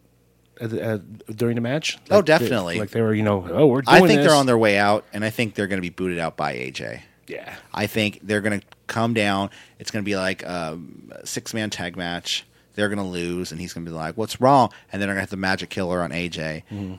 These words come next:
Speaker 2: And then we're gonna have, you know, A J and a mystery partner, Finn
Speaker 1: Yeah.
Speaker 2: Balor,
Speaker 1: Yeah.
Speaker 2: versus the Good Brothers, and it'll be their last match in W W E, uh,
Speaker 1: Take your asses back
Speaker 2: in
Speaker 1: down
Speaker 2: future
Speaker 1: to
Speaker 2: endeavors.
Speaker 1: Jacksonville.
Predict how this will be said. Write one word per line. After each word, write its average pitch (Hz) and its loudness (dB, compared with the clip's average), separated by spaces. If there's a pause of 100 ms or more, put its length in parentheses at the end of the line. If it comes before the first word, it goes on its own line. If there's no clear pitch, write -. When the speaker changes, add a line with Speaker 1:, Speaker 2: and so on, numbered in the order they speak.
(120)
Speaker 2:
And 95 -8
then 101 -2
we're 104 -4
gonna 107 0
have, 95 -4
you 95 -6
know, - -10
A 110 0
J 107 2
and 101 -2
a 98 -2
mystery 104 -2
partner, 90 -4 (1500)
Finn 104 -4
Speaker 1:
Yeah. 110 -2
Speaker 2:
Balor, 104 4 (160)
Speaker 1:
Yeah. 110 0
Speaker 2:
versus 104 -2
the 87 -6
Good 101 -2
Brothers, 85 -8 (420)
and 85 -4 (100)
it'll 90 -4
be 90 -4
their 87 -4
last 82 -4
match 82 -6
in 80 -10
W 85 -8 (240)
W 90 -4 (260)
E, 90 -10 (380)
uh, 73 -10
Speaker 1:
Take 202 2
your 147 -2
asses 147 0
back 135 -2
Speaker 2:
in 120 0
Speaker 1:
down 143 4
Speaker 2:
future 131 2
Speaker 1:
to 127 0
Speaker 2:
endeavors. 104 0
Speaker 1:
Jacksonville. 120 2